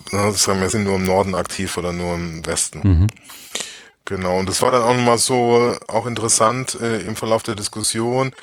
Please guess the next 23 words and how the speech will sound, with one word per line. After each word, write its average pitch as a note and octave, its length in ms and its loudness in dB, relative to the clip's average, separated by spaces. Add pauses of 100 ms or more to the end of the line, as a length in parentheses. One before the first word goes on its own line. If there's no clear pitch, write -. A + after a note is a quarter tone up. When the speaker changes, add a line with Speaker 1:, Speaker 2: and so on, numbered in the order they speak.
(280)
Speaker 1:
so - 260 -6
die G#2+ 520 -2
Abgrenzung, A2+ 1200 0
äh, G#2 300 4
mit G2+ 220 -2
anderen G#2 500 2
schon G#2 320 -2
bestehenden G2+ 1080 0 (380)
Initiativen, G#2+ 1040 0
wie G#2 180 -4
zum G2+ 260 -4
Beispiel G2 600 0
E-Teaching G2+ 800 -4
org. E2 460 -2 (840)
Ja, G2+ 300 0
was F#2+ 200 2
man, F#2+ 260 2 (460)
äh, - 60 -8 (640)
also G#2 160 -4
ich G#2+ 80 -4
finde C3 240 4
immer A2+ 220 4
schön, D3 500 4